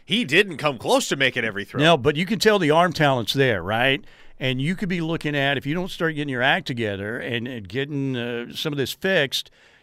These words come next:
Speaker 2: you know, a streak that Texas could be going on like Oklahoma did in the Cotton Bowl. Now, the good news is the portal can change things pretty quickly, and I believe <laughs> they,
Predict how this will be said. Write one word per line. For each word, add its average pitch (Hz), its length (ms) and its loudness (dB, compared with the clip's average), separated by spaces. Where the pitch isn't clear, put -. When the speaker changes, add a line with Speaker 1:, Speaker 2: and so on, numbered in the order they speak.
Speaker 2:
you 143 140 -2
know, 143 140 0
a 127 120 -2
streak 151 540 -4
that 135 320 -4
Texas 156 400 -2
could 131 140 -4
be 123 80 -4
going 120 280 -4
on 120 200 -2
like 113 200 -4
Oklahoma 123 460 -4
did 95 460 -8
in 131 160 -4
the 110 80 -6
Cotton 127 340 -2
Bowl. 85 220 -10
Now, 123 260 -2
the 117 120 -6
good 175 220 2
news 147 300 -2
is 131 320 0
the 131 80 -8
portal 180 400 0
can 147 160 -4
change 143 400 -2
things 135 220 -2
pretty 120 220 -4
quickly, 113 440 -4
and 92 80 -8
I 110 80 -4
believe 135 380 -4
<laughs> - 0 -
they, 135 100 -2